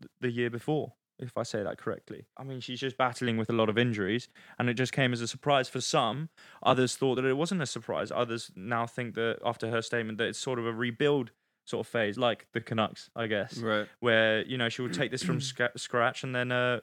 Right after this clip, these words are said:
Speaker 1: look for a clean start for the upcoming tournament.
Speaker 2: So, back up.
Speaker 1: Yeah,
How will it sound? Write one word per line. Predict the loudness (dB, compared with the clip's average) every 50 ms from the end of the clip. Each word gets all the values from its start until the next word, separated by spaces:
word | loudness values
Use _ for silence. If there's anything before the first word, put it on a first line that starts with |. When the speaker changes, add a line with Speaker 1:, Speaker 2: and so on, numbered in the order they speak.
| -4
Speaker 1:
look | -6 -6 -6 -4
for | -4 -2 -2
a | -2 -2
clean | -2 -2 -2 0 -2 -2
start | -4 -2 -2 -2 -2 -4 -6
for | -10 -8
the | -4 -2 -2 -2 -2 -2 -4
upcoming | -6 -8 -8 -8 -10 -8 -8 -8
tournament. | -6 -6 -4 -4 -4 -6 -6 -8 -10 _ _ _ -16
Speaker 2:
So, | -4 2 6 6 8 8 6 4 2 -4 _ _ _ -10
back | -2 2 4 4 4 4
up. | 2 -2 -2 -4 _ -18 -20 -20 -20 _ _ _ _
Speaker 1:
Yeah, | -6 -4 -4 -4